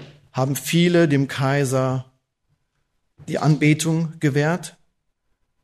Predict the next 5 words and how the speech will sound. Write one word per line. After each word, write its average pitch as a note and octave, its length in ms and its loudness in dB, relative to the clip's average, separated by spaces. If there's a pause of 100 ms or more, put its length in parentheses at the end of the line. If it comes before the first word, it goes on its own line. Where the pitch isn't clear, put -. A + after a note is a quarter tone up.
(960)
Weil A2 180 -6
sie B2 100 -4
das B2 160 -6
ganze - 380 -6
Angebot, C3 840 0